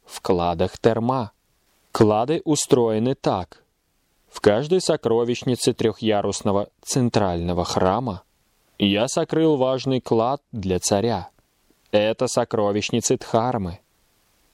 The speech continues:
Я сокрыл важные клады в каждом из трёх особых храмов,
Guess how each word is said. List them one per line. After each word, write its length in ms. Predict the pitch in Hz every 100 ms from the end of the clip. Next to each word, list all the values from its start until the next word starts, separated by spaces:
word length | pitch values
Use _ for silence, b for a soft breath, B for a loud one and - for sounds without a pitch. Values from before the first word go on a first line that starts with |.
| _ -
Я 260 | 98 98
сокрыл 440 | - 101 107 104 101
важные 420 | 104 101 107 101
клады 460 | 107 101 98 101
в 80 | 101
каждом 440 | - 101 104 110 110
из 100 | -
трёх 420 | 107 101 107 - -
особых 560 | 110 - 135 143 117
храмов, 560 | - - 101 110 117